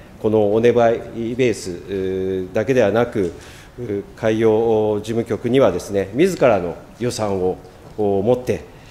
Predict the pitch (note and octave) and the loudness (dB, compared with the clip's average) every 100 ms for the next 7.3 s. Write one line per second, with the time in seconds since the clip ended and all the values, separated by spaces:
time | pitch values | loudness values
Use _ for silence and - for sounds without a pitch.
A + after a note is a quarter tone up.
0 | - - A2 G#2 A2 A2+ A#2 G#2 G2 G#2 | -16 -4 2 2 2 2 2 2 2 2
1 | G#2 - A2 A2 G#2 G2+ A2 A#2 A#2 A2 | 0 0 0 2 2 2 0 2 4 2
2 | F#2+ F2 D#2 - - - - G2 F2+ F2+ | -2 -4 -8 -14 -20 -20 -10 -4 0 0
3 | E2+ A#2 A2+ F#2+ F#2 G#2 G#2+ G#2 - A#2 | -2 -4 -6 -6 -4 0 0 -2 -4 -4
4 | G#2+ F#2 G2+ G2+ A2+ C3+ B2+ - - - | -2 -4 -4 -2 2 4 4 0 -10 -16
5 | - - A2+ A2+ C3+ C3 C3 B2 A#2 G2 | -10 0 2 2 2 4 4 4 4 4
6 | F#2 F#2 G2+ G2 A2+ B2+ G#2 C3 C#3+ C3+ | 2 -4 -4 -4 0 2 2 2 0 2
7 | G#2+ F2+ | 2 2